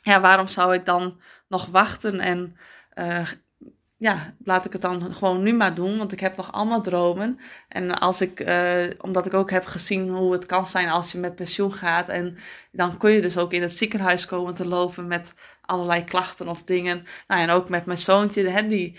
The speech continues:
die heeft ook al een ziekte, dus dan ben je ook al, ehm, nou, dat kost ook de nodige energie, zeg maar. En, eh, dan denk ik, Ja, volgens mij is het leven nooit perfect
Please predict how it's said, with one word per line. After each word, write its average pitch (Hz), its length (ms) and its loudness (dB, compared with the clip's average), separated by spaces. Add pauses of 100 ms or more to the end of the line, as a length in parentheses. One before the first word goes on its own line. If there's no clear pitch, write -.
(160)
die 180 120 -10
heeft 175 240 -6
ook 214 180 0
al 202 120 4
een 196 80 2
ziekte, 208 380 -4
dus 180 280 -6
dan 180 360 -4 (380)
ben 180 220 -2
je 175 120 0
ook 220 240 2
al, 208 300 4
ehm, 196 520 2
nou, 208 180 -4
dat 170 140 -12
kost - 280 -8
ook 214 180 -2
de 214 80 0
nodige 202 460 2
energie, 196 580 -2
zeg - 280 -12
maar. 185 340 0
En, 170 320 -6
eh, 170 260 2 (580)
dan 202 120 -6
denk 208 180 2
ik, 196 120 -6
Ja, 185 300 4
volgens 190 300 -6
mij 196 260 0
is 190 140 -2
het 190 100 -8
leven 190 320 2
nooit 208 320 2
perfect 202 540 -2